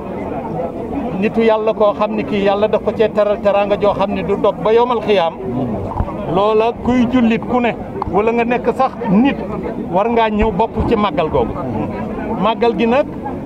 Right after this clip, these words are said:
ki ko war a woote, woote na ko, muy ki fi nekkal Serigne Touba.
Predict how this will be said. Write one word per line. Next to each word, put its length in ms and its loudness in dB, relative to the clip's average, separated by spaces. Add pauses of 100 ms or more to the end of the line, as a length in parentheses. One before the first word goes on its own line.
(1500)
ki 100 2
ko 180 2
war 140 2
a 80 4
woote, 300 2
woote 360 4
na 100 2
ko, 160 0 (720)
muy 140 2
ki 120 0
fi 100 0
nekkal 280 0
Serigne 260 0
Touba. 300 -2